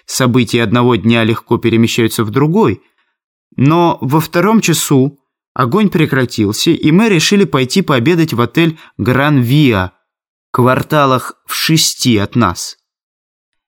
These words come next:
Я хотел добраться туда крайне извилистым и весьма надежным путем, используя углы наименьшей опасности,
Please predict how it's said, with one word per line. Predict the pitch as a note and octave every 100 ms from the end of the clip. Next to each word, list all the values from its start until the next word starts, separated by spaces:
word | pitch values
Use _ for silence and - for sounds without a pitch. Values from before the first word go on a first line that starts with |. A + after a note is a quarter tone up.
| _ _
Я | - F#3+
хотел | G#3 G3 G3+ F#3
добраться | F3 F3 F#3+ F#3 C#3
туда | D#3 D#3 E3+
крайне | D#3+ - E3 F3 D#3+ D3+
извилистым | C#3 E3 A3 D3 - B2+
и | A#2+ C#3
весьма | D3+ - F3+
надежным | F3 F3+ E3 C3 G#2+ A2
путем, | G#2 D3 - A2+ F#2+ - -
используя | C#3+ - E3+ D3 C3+ C#3+
углы | - D3 C#3 F3 D#3 B2 - _
наименьшей | C3+ D3 D#3+ D3+ A#2+ C3+
опасности, | B2+ F3+ F#3+ - A2+ - - F#2